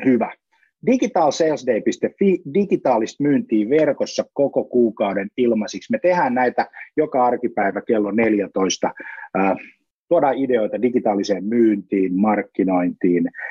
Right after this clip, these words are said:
ja siihen, että, että miten me näitä digitaalisia välineitä nyt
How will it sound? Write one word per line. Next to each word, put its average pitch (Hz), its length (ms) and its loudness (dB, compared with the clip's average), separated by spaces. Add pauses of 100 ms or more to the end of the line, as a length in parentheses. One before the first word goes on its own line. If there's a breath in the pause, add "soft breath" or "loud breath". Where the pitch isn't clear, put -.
(120)
ja 95 60 -14
siihen, 104 340 0
että, 90 240 -4 (220 loud breath)
että - 120 -6
miten 151 280 2
me 120 100 2
näitä 113 340 0
digitaalisia 104 880 0
välineitä 98 680 0
nyt 95 160 0